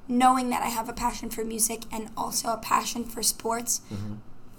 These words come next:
Speaker 1: I wouldn't wanna sacrifice either of those two things.
Speaker 2: Mm-hmm.
Speaker 1: And I think over the last few years in college, I've really been able to gain that insight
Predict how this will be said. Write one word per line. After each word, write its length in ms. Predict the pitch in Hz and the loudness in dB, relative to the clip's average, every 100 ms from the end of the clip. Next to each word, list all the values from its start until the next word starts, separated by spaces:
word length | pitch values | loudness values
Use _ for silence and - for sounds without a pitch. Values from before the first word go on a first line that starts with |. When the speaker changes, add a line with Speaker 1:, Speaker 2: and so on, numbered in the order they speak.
| - | 4
Speaker 1:
I 400 | 240 262 302 330 - | 6 6 4 0 -4
wouldn't 440 | 240 269 254 254 | -2 0 0 -2
wanna 340 | 220 226 226 | 0 0 2
sacrifice 800 | 208 - - - 214 - 247 - - | 2 0 -4 -8 -8 -6 2 2 2
either 300 | 220 - 220 | -2 -4 -6
of 100 | 240 | -6
those 220 | 220 214 | -6 -4
two 160 | - - | -4 -4
things. 460 | - 226 226 226 | -6 -6 -2 -2
Speaker 2:
Mm-hmm. 280 | 202 202 - - | -2 -6 -6 -2
Speaker 1:
And 120 | 240 | 0
I 100 | 240 | 0
think 380 | 214 - 254 247 - | -2 -2 -2 -2 0
over 220 | 254 233 | 2 0
the 120 | 233 | 0
last 460 | 220 226 226 - - - - | 2 4 2 0 -6 -14 -12
few 180 | - 254 | -4 0
years 300 | 247 233 226 | 2 2 0
in 140 | 220 220 | -4 -6
college, 480 | - 220 226 220 214 | -2 0 0 -2 -6
I've 240 | 220 240 | -6 -6
really 580 | 233 226 220 220 220 262 - - - - 240 - | -4 -2 0 0 -2 -4 -12 -16 -16 -14 -8 0
been 180 | 240 | 0
able 260 | 226 220 233 | 0 -2 0
to 160 | 240 226 | 0 -2
gain 540 | 226 214 214 220 226 | -2 -4 -4 -6 -4
that 260 | 220 - - - - - - - | 0 0 -2 -10 -12 -14 -6 0
insight 600 | 240 240 - 254 262 | 4 6 8 6 4